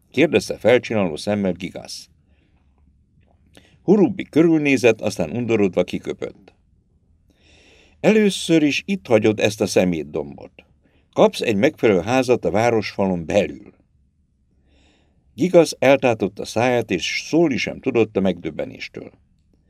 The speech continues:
A városkapun túl? Megszabadulsz ettől a bandától, és az ajtó felé intett. Többet nem ismered őket.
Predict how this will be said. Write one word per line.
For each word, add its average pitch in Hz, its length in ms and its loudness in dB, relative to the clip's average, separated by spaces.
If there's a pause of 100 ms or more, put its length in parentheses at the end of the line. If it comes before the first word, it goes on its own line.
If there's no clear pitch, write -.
(460)
A 80 120 -10
városkapun 104 840 -2
túl? 101 480 -2 (1160)
Megszabadulsz 180 640 2
ettől 135 280 2
a 113 60 6
bandától, 110 920 2 (520)
és 110 160 -4
az 92 120 0
ajtó 113 340 2
felé 92 260 0
intett. 73 520 -12 (1400)
Többet 196 400 2
nem 131 180 2
ismered 82 460 -4
őket. - 460 -16